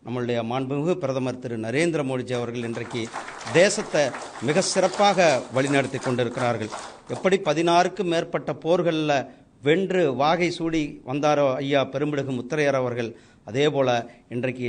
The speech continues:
நம்மளுடைய மாண்புமிகு பிரதமர் திரு நரேந்திர மோடிஜி ஐயா அவர்கள்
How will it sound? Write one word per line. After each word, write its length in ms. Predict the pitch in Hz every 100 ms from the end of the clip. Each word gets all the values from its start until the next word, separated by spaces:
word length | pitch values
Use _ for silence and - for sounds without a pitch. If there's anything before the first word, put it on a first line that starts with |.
| 117
நம்மளுடைய 320 | 120 120 117 117
மாண்புமிகு 520 | 135 139 147 156 170
பிரதமர் 460 | 180 135 131 131 131
திரு 160 | 123
நரேந்திர 440 | 117 120 156 165 147
மோடிஜி 340 | 127 131 127 127
ஐயா 200 | 127 123
அவர்கள் 300 | 117 120